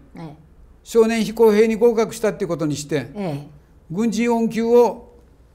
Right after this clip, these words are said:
Speaker 2: もらってたんですよ、
Speaker 1: ああ。
Speaker 2: 先生、特例に。
Speaker 1: ああ、なるほど。
Speaker 2: 合格もしてないのに、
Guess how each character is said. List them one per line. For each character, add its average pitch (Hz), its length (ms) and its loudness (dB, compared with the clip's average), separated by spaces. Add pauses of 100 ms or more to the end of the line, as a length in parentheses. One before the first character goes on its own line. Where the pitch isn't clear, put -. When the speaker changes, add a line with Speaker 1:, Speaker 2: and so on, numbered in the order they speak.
(280)
Speaker 2:
も 160 80 2
ら 170 60 4
っ - 40 2
て 165 80 -10
た 160 80 0
ん 147 60 0
で 139 80 -4
す 143 100 -8
よ、 151 60 -6
Speaker 1:
あ 123 40 -10
あ。 - 20 -12
Speaker 2:
先 143 100 -4
生、 139 120 -8
特 160 240 -4
例 156 160 2
に。 147 280 -2
Speaker 1:
あ - 560 -16
あ、 143 40 -18
な 170 120 -20
る 196 60 -20
ほ 196 80 0
ど。 - 40 6
Speaker 2:
合 185 40 -2
格 196 180 0
も 226 100 4
し 220 80 0
て 226 80 0
な 175 80 2
い 165 60 4
の 151 80 2
に、 180 720 -4